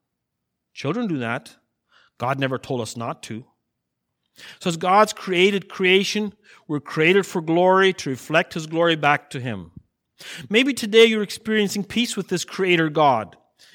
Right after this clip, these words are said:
If you are, great, praise him. On the other hand, maybe you don't know him. Maybe you're feeling life is opposite everything that points to glory. And maybe your life is full of darkness. Maybe there is no order, no structure, and everything is chaos, and there's darkness.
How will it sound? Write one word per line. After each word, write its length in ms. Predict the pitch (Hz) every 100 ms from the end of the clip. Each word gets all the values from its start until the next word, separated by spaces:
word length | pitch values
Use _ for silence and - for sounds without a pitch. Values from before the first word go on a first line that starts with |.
| -
If 200 | 170 185
you 100 | 214
are, 120 | 208
great, 460 | 165 208 247 - -
praise 340 | 202 254 185
him. 200 | 120 82 _ _ _ - - -
On 100 | 196
the 100 | 269
other 160 | 294
hand, 220 | 262 254
maybe 280 | 233 240 220
you 120 | 208
don't 300 | 180 180 180
know 280 | 147 143 135
him. 180 | 95 78 _ _ _ _ - - -
Maybe 180 | 214 269
you're 100 | 262
feeling 240 | - 240
life 200 | 220 220
is 100 | 190
opposite 420 | 196 214 202 190 190
everything 460 | 208 269 277 254
that 120 | 240
points 320 | 226 226 220 -
to 80 | 147
glory. 440 | 135 110 82 - _ _ _ _ - -
And 80 | 170
maybe 200 | 208 214
your 220 | 190 202
life 220 | 202 190
is 180 | 262 254
full 160 | - 202
of 140 | 156
darkness. 560 | 143 120 - 90 - - - -
Maybe 300 | - 175 247
there 180 | 269 262
is 240 | 240 233 220
no 160 | 226
order, 400 | 220 214 208 202
no 200 | 190 196
structure, 460 | 185 - 190 - 185
and 80 | 175
everything 300 | 220 240 226
is 140 | 185
chaos, 580 | - 165 131 113 113 -
and 80 | 143
there's 140 | 151
darkness. 640 | 143 156 151 151 143 -